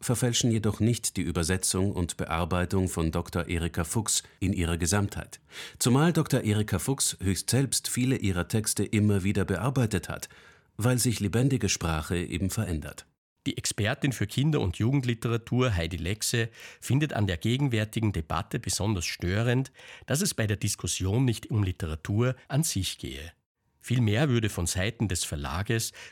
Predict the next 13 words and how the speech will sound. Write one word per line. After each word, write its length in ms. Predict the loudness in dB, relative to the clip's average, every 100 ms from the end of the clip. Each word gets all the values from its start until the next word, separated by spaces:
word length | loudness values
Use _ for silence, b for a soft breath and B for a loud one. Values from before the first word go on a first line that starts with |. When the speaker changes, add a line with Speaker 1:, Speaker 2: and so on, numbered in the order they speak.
| -6
Speaker 2:
durch 140 | -4
den 140 | -4
Verweis 520 | -4 -2 -2 0 0 0
auf 160 | -2
die 120 | -4
Adressierung 720 | -6 -6 -4 -2 0 0 0 0
an 140 | -2
die 100 | -4
Zielgruppe 580 | -2 -2 0 -2 -2 -4
der 140 | -8
Kinder 520 | -6 0 2 2 0 B B B -4
alles 260 | 0 0
Störende 800 | 0 -2 0 0 0 2 0 -2